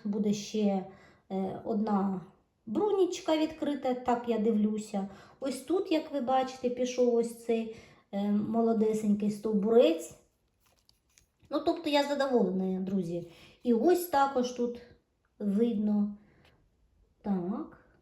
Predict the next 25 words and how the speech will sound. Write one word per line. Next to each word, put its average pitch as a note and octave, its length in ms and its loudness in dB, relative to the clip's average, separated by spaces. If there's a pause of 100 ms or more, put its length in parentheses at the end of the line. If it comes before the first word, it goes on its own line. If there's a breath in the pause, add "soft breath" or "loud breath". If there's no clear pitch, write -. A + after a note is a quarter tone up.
(220)
ось F3+ 180 -4
бачите, G3+ 420 -4
ось E3 180 -10
цей E3 220 -8
саме. D#3+ 420 -4 (400 loud breath)
І A3+ 60 -4
листочки D4 680 2
ось C#4+ 240 -4
пішли. A#3+ 520 -2
Все, A3+ 560 -2
адаптація B3+ 720 0
пройшла A#3+ 480 0
гарнесенько, F4 1160 0 (320 loud breath)
з A3 120 -2
ним A#3+ 400 0
все A3+ 580 -2
добре. G#4+ 380 2
Тепер F4 300 -2
полишається D4 720 -4
просто B3+ 440 -4
за A#3+ 120 0
ним G#3 260 0
доглядати. F#4+ 840 0 (380 loud breath)
Щодо E4 680 4
поливу, E4 800 4